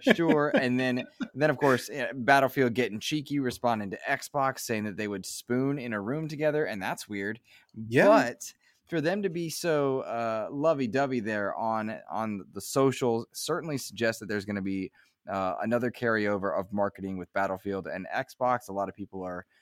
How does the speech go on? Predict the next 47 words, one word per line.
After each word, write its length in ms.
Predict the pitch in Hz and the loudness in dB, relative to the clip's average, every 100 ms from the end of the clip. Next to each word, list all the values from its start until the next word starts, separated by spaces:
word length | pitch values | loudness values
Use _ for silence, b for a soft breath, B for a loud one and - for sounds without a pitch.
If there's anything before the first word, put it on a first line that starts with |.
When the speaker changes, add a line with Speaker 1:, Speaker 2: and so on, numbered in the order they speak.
| _ _ - | _ _ -12
Speaker 1:
uh, 140 | 71 62 - - | -10 -12 -14 -6
con-, 160 | 120 | -2
making 240 | 110 101 101 | -2 -4 -8
the 80 | |
connection 340 | 98 101 - 98 | -6 -6 -6 -6
that 100 | 90 | -8
it 80 | - | -8
could 140 | 101 | -8
be 140 | 95 85 | -8 -10
Game 380 | 98 98 120 | -8 -6 -6
Pass, 420 | 117 113 110 110 98 | -4 -4 -4 -6 -8
and, 100 | 92 | -10
and 160 | 98 95 | -8 -6
I 60 | |
know 120 | 98 95 | -4 -2
I've 160 | 104 | -4
speculated 520 | - 107 - 98 95 90 | -6 -10 -6 -6 -6 -6
on 160 | 90 | -6
this 140 | 123 - | -6 -6
show 340 | - 95 92 _ _ _ - | -6 -6 -8 _ _ _ -6
that 240 | 107 107 | -2 -2
it 80 | 104 | -2
would 160 | 107 101 | -6 -4
be 160 | 107 | -2
a 120 | 101 98 - | -4 -6 -8
fantastic 960 | 120 113 - - 156 202 - 123 107 98 | -8 -8 -10 -8 -4 -4 -4 -8 -8 -6
win 360 | 95 87 90 _ _ _ | -6 -6 -10 _ _ _
for 140 | 113 | -4
both 260 | 110 107 - | -2 -2 -4
E 200 | 131 123 | -2 0
A 220 | 117 110 107 113 | 0 -2 -4 -8
and 240 | 143 139 | -8 -8
Xbox 580 | 76 85 - 92 85 - | -8 -8 -6 -6 -6 -8
if 140 | 127 - | -10 -6
Speaker 2:
Oh, 20 | |
Speaker 1:
Battlefield 380 | 101 156 117 90 | 2 4 2 0
Speaker 2:
yeah. 80 | 82 | -6
Speaker 1:
six 220 | 95 - 85 | -6 -8 -14
launched 480 | 92 98 98 98 82 | -6 -2 -2 -4 -10
into 240 | 95 90 | -12 -10
Game 280 | 87 92 87 | -12 -10 -8
Pass. 240 | 95 92 | -8 -8
It's, 180 | 131 - | -10 -8
it's 220 | 123 107 101 | -8 -6 -2
long 260 | 123 131 | 0 0
since 300 | 123 127 117 | -2 -6 -6
proven 480 | - 131 110 98 | -2 0 0 -2